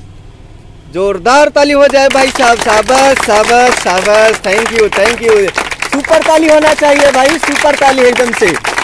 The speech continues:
शाबाश। इस बच्ची ने तो कमाल कर दिया, एकदम जरा सा भी रुकावट नहीं आया, मानना पड़ेगा भाई साहब। अच्छा, thank you, sit down, बहुत बढ़िया। अगला number है <clears throat> सृष्टि।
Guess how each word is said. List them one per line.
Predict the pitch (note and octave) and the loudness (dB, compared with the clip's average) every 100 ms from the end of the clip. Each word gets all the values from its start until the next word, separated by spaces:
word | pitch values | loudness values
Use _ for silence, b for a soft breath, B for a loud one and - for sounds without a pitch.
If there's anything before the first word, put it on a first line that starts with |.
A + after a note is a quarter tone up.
| - - - - | -10 -10 -8 -4
शाबाश। | F#3 G3 A#3+ A#3 - - | -2 0 0 0 -4 -6
इस | A#3 C#4 B3+ A3 | -4 -4 -4 -4
बच्ची | A#3 D4 | -4 -2
ने | C#4+ C#4+ | 0 0
तो | C#4+ | 0
कमाल | C4+ C4 C#4+ D4 | 0 0 2 2
कर | C#4+ B3+ | 2 2
दिया, | A3 G3+ | 2 2
एकदम | A3 B3+ B3+ C4+ D4 | 4 2 2 0 0
जरा | A3+ B3+ D4 | 0 2 2
सा | C#4+ C#4+ | 0 0
भी | C4+ | -2
रुकावट | C#4 C4+ C4 B3+ | 0 2 2 2
नहीं | B3 A#3 | -2 0
आया, | A3 F#3 D3+ C3 - - - - - - - | 2 0 0 -4 -8 -10 -10 -10 -10 -10 -6
मानना | G#3 C4+ D4 D4 | -2 0 2 0
पड़ेगा | C#4+ C#4 C4+ B3+ | 2 2 4 2
भाई | A#3+ A#3 | 2 0
साहब। | A3+ G#3+ F#3 | 0 -2 -2
अच्छा, | G3 G3+ | -4 -4
thank | - A#3+ G#3 | -2 -2 -2
you, | G3 A3+ | -2 0
sit | A3+ | 0
down, | F3+ D#3 | -2 -2
बहुत | F#3 G3+ | -2 -2
बढ़िया। | F#3+ D#3+ C3+ B2+ - - - - - | -4 -4 -8 -10 -12 -12 -12 -14 -4
अगला | G3 A3+ C4+ | -2 2 4
number | C#4+ C#4+ C4+ C#4+ | 4 2 2 2
है | C4+ C#4 C#4+ C#4+ C#4+ - | 4 4 4 4 2 -4
<clears throat> | - A3 | -10 -8
सृष्टि। | - - C4+ B3+ - B3+ C3+ | -10 -8 -6 -6 -6 -6 -6